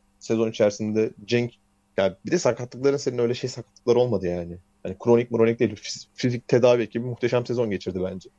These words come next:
Çünkü Atiba'yı bütün sezon sağlıklı tuttu. Josef'i neredeyse bütün sezon sağlıklı tuttu. Larin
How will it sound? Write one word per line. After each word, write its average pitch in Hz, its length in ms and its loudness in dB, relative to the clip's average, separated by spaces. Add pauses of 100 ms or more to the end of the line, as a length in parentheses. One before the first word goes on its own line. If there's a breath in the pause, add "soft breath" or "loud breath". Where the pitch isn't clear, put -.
(180)
Çünkü 110 180 -6
Atiba'yı 113 440 0
bütün 123 160 -2
sezon 104 240 2
sağlıklı 110 380 2
tuttu. - 300 -6
Josef'i 107 300 -2
neredeyse 95 300 -4
bütün - 140 -14
sezon 95 220 -4
sağlıklı 95 360 4 (280)
tuttu. 117 160 -2 (480)
Larin 120 360 2